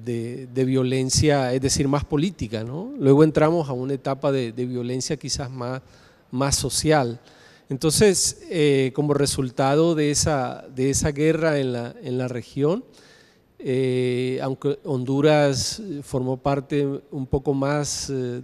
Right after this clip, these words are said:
de forma mucho más indirecta, eh, eh, no se puede negar la, la gran circulación de, de armas en el país. Y entonces esa herencia,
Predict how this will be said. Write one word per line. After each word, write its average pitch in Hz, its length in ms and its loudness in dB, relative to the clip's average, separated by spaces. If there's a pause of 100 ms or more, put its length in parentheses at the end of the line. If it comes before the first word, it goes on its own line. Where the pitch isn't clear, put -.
de 127 100 0
forma 151 320 2
mucho 143 300 -4
más 131 160 -4
indirecta, 143 580 -4 (840)
eh, 123 1200 -2 (720)
eh, 147 320 -8
no 143 160 2
se 151 160 0
puede 147 320 4
negar 143 420 0
la, 120 500 -4
la 123 220 -4
gran 131 280 -2
circulación 135 840 -2
de, 123 500 -4
de 135 160 4
armas 143 520 4
en 123 100 -4
el 120 120 -6
país. 175 440 -2
Y 139 160 -2
entonces 165 360 0
esa 185 240 2
herencia, 202 500 2